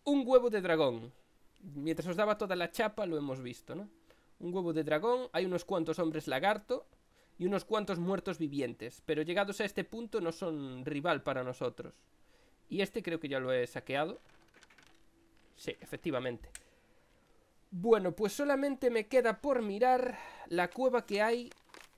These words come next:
eh, cerca de, cerca de la taberna. La taberna que está a medio camino de la granja de Onar y de Corinis. También encontré tres lagartos en una cueva detrás de la granja de Onar,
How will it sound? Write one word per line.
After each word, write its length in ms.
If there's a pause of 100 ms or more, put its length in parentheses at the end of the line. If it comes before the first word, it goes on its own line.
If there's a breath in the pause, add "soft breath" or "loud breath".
(180)
eh, 260
cerca 400
de, 1000 (320)
cerca 320
de 100
la 160
taberna. 600
La 120
taberna 300
que 80
está 180
a 40
medio 260
camino 320
de 60
la 80
granja 340
de 140
Onar 240
y 60
de 140
Corinis. 720 (400 soft breath)
También 440
encontré 560
tres 300
lagartos 840
en 140
una 200
cueva 340
detrás 500
de 340
la 120
granja 340
de 140
Onar, 260